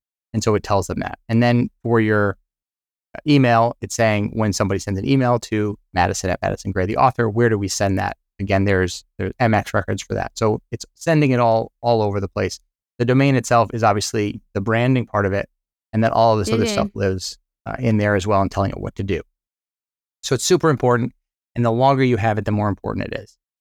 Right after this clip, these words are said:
Speaker 1: And because now people know, a lot of times people won't search for you. They'll just type it in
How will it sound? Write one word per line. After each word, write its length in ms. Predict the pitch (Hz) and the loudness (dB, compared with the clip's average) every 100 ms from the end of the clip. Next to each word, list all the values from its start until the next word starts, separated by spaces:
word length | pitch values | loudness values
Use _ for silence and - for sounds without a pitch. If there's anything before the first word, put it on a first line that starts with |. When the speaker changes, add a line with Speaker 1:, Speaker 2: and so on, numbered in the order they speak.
| _ _ _ | _ _ _
Speaker 1:
And 460 | 123 110 104 104 - - _ - | 0 0 0 -2 -4 -14 _ -6
because 240 | 104 101 | -2 0
now 320 | 107 104 101 - _ _ | 2 2 2 -2 _ _
people 220 | 107 101 | -6 -2
know, 480 | 101 101 101 101 98 - - | 0 2 2 2 -2 -6 -2
a 100 | 101 | 0
lot 100 | 98 | 2
of 60 | |
times 220 | - 101 | 0 -2
people 340 | 107 - 101 98 | -4 -2 -2 -2
won't 300 | 104 107 - | -4 -4 -2
search 380 | 180 165 - - _ _ - | 0 0 -2 -12 _ _ -2
for 80 | 104 | 0
you. 260 | 101 110 | 2 2
They'll 200 | 110 101 | 2 2
just 200 | 95 95 | 0 -4
type 220 | - 98 101 | -2 -2 0
it 60 | |
in 260 | 110 101 | 0 -2